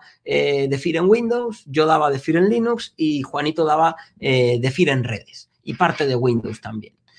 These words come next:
Total que, eh, fuimos con esa oferta conjunta los tres. Eh, oye, eh, fue una, un triunfo enorme ese curso para, para la gente de Inteco.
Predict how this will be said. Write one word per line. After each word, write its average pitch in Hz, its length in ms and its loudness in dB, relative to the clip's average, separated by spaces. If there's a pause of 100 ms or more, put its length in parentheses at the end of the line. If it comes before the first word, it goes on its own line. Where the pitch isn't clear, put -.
(360)
Total 190 300 2
que, 190 460 4
eh, 143 320 4
fuimos 208 400 -2
con 160 160 -2
esa 175 160 -2
oferta 185 380 0
conjunta 165 500 0
los 170 180 -2
tres. 269 540 -6
Eh, 135 440 -2
oye, 143 440 0
eh, 113 280 -8
fue 139 140 -4
una, 135 280 -4
un 156 180 2
triunfo 147 640 2
enorme 185 640 4
ese - 280 -4
curso 185 500 2
para, 131 400 -2
para 127 180 -8
la 123 160 -6
gente 143 300 -4
de 143 60 4
Inteco. 151 460 -4